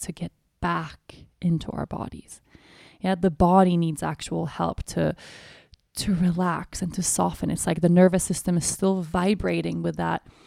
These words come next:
with the effect of that trauma. It's still vibrating with shock. And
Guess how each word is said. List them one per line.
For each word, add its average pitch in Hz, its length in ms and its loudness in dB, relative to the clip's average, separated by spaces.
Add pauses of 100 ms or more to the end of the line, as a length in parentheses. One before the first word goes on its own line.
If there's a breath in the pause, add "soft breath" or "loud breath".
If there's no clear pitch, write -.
(140 loud breath)
with 185 100 0
the - 80 -2
effect - 460 -2
of 160 100 -2
that 151 220 -10
trauma. 240 420 0
It's - 140 -6
still 190 180 0
vibrating 175 540 -2
with 160 120 -4
shock. - 540 -4 (580 loud breath)
And 170 320 4